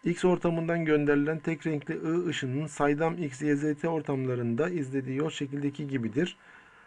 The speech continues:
Ortamların kırıcılık indisleri ile ilgili ifadelerin hangileri kesinlikle doğrudur? Şimdi X ortamının Y ortamına geçerken kırılmadıysa bu ortamlar birbirine eşittir kırıcılık indisleri.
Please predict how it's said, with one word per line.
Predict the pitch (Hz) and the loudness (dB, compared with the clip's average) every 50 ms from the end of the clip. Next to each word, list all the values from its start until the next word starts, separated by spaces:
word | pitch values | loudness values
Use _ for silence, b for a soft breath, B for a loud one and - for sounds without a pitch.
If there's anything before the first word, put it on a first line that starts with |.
| b b b | b b b
Ortamların | - 143 151 147 - 165 170 165 165 160 165 165 | 2 2 4 4 4 2 2 2 0 0 -2 -2
kırıcılık | - - 156 160 156 156 156 160 165 | -2 -2 -2 -2 -2 -4 -6 -6 -4
indisleri | 170 165 160 151 143 - - 156 147 135 131 117 - _ - | -4 -4 -4 -4 -6 -4 -2 0 0 0 0 -2 -6 _ -8
ile | 151 135 127 135 | -6 -4 -2 -2
ilgili | 143 143 139 131 123 127 127 131 160 180 185 - - - _ _ - | -2 -4 -6 -6 -4 -4 -4 -2 -2 -2 -4 -6 -12 -20 _ _ -8
ifadelerin | 135 - 156 151 151 143 | -4 0 2 4 4 4
hangileri | 139 156 170 165 151 156 143 - | 2 0 -2 -2 -4 -4 -6 -6
kesinlikle | - - 147 139 - 165 160 156 151 147 - 139 123 110 - - - | -6 -6 -6 -4 -6 -6 -6 -6 -6 -2 0 2 2 2 0 -6 -4
doğrudur? | 127 117 113 104 107 117 156 180 - - - - - - - - _ _ _ | -2 -2 0 -2 -2 -4 -6 -6 -6 -8 -14 -20 -20 -20 -20 -20 _ _ _
Şimdi | - - 175 175 185 | -10 -6 -4 -4 -4
X | 185 - - | -2 0 2
ortamının | 185 180 175 180 170 170 170 | 2 2 2 2 0 2 2
Y | 170 170 | 2 2
ortamına | 170 165 165 180 170 170 170 | 2 0 0 0 -2 -2 0
geçerken | 165 165 165 151 - 175 170 165 - 170 165 151 | -2 -2 -2 -2 -2 -2 -2 -2 -2 -2 -4 -2
kırılmadıysa | - - 160 170 165 160 151 143 135 131 127 - 180 170 156 | -2 -2 -2 0 0 2 0 2 0 0 -2 -4 -4 -4 -2
bu | 156 | 0
ortamlar | 165 160 151 151 160 156 151 151 147 143 | 2 2 2 2 0 0 0 0 0 2
birbirine | 151 147 143 143 143 156 180 208 220 | 0 0 0 0 -2 -2 -2 -2 -2
eşittir | 208 156 - 160 147 139 123 117 | -4 -4 -4 -6 -6 -4 -4 -4
kırıcılık | - - 127 127 120 127 127 120 117 | -4 -4 -6 -4 -4 -4 -4 -4 -4
indisleri. | 123 120 117 113 110 - - 127 131 160 180 | -4 -2 -2 -4 -4 -6 -4 -2 -2 -2 -4